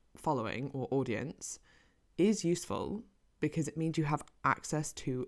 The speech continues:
more people, right? Obvious statement, well done. But the time and effort and type of content that is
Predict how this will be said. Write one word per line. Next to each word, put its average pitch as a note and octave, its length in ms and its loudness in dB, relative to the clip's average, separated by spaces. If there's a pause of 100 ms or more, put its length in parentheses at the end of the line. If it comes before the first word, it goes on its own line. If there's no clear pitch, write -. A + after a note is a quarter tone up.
(120)
more B2 240 -2
people, - 480 -8 (100)
right? - 220 -4 (160)
Obvious C3+ 360 -4
statement, - 500 -6 (120)
well A#2+ 140 -4
done. - 240 -8 (1080)
But - 540 2 (360)
the D#3 140 4
time F#3 720 2
and G3+ 220 -2
effort - 520 0 (800)
and D#3 300 0 (480)
type - 600 12
of G3+ 120 12
content E3+ 720 -2
that - 160 -4
is - 140 -4